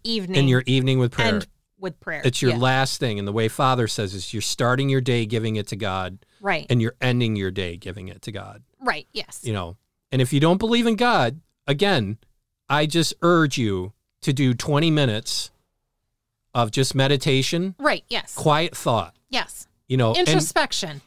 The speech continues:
Speaker 2: and here's the thing. It, it doesn't even have to be religious. You could just close your eyes and wish good things for people.
Speaker 1: Mm-hmm.
Speaker 2: Wish things for your family.
Speaker 1: Mm-hmm.
Speaker 2: I'm not trying to ruse you into God, but I'm telling you, you're gonna start coming around to God.
Speaker 1: Mm-hmm.
Speaker 2: And if that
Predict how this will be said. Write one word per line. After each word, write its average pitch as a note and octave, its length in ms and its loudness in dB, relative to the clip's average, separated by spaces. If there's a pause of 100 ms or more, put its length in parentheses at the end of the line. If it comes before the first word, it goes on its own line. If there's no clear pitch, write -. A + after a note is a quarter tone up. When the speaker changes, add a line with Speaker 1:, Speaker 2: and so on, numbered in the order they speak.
Speaker 2:
and F#3+ 140 6
here's A3 220 6
the A3 100 2
thing. A3+ 380 0
It, D3+ 260 0
it D#3+ 80 -2
doesn't F3+ 220 2
even G#3 160 2
have G#3 120 2
to G3 80 -10
be G3+ 140 -2
religious. F#3 420 2
You G3 100 0
could F#3+ 140 0
just G3+ 220 -2
close G#3 320 -2
your G#3 120 4
eyes G3+ 160 2
and D3 200 0
wish F3+ 220 2
good F3 200 2
things G3 300 0
for F3 140 0
people. F#2+ 500 -6
Speaker 1:
Mm-hmm. D4 140 0 (320)
Speaker 2:
Wish F3 320 0
things G3+ 340 0
for - 100 0
your F3+ 160 6
family. E3+ 560 -2 (300)
Speaker 1:
Mm-hmm. F#4 260 -4
Speaker 2:
I'm E3+ 80 4
not B3 180 2
trying D4 260 2
to A#3 40 0
ruse G3 320 4
you G#3 120 2
into F#3+ 140 4
God, F3 380 2
but C#3+ 140 2
I'm D3+ 100 2
telling G#3 320 2
you, G#2 200 0 (560)
you're F3 140 4
gonna D4 140 4
start B3+ 420 2 (140)
coming A3+ 240 2
around G3+ 280 6
to C#3+ 40 4
God. G2 300 -4 (200)
Speaker 1:
Mm-hmm. C4 140 -2 (640)
Speaker 2:
And D#3 80 4
if D3 80 0
that F#3+ 260 0